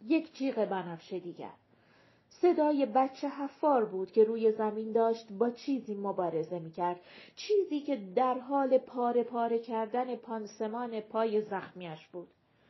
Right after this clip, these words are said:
بدون هیچ اراده‌ای از جانب گملوتی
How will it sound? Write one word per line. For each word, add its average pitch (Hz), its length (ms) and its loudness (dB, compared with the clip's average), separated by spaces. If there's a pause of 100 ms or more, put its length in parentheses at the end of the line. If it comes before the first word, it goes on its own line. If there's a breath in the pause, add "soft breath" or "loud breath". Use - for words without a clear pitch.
(440 soft breath)
بدون 254 480 0
هیچ 285 760 -4 (100)
اراده‌ای 240 800 2
از 214 180 0 (140)
جانب 233 500 2
گملوتی 214 720 -2